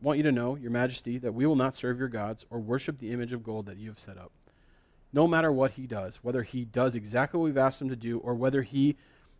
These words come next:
doesn't come through and do exactly what we've asked him to do, we're not going to allow this moment, this difficulty, this situation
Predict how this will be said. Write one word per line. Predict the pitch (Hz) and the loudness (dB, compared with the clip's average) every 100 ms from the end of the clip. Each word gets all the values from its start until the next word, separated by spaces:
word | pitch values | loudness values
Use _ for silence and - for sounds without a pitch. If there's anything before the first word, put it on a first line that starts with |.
| _ - | _ 6
doesn't | 165 175 139 - | 6 8 2 0
come | - 110 | -6 -8
through | - 120 | -6 -4
and | 110 | -4
do | 110 110 | -4 -6
exactly | 98 110 107 110 | -4 -4 -4 -6
what | 104 | -10
we've | 104 104 | -10 -10
asked | 104 - | -10 -12
him | 101 | -16
to | |
do, | 95 98 104 _ _ _ _ _ _ | -14 -16 -16 _ _ _ _ _ _
we're | 113 151 | 0 2
not | 160 147 | 2 0
going | 143 135 | -2 -2
to | - 117 | -4 -6
allow | - 110 117 127 117 110 107 - - | -6 -4 0 2 2 0 -6 -18 -6
this | 123 - | -6 -6
moment, | 113 120 117 107 - _ _ _ _ _ _ | -6 -4 -4 -6 -12 _ _ _ _ _ _
this | 147 147 143 | -10 -8 -4
difficulty, | 151 143 143 143 135 - 139 135 _ _ _ _ _ _ _ _ _ _ | -2 -2 0 0 0 2 0 -2 _ _ _ _ _ _ _ _ _ _
this | 117 131 | -2 -2
situation | - 135 - 117 117 110 113 | -2 -6 -4 -4 -4 -8 -10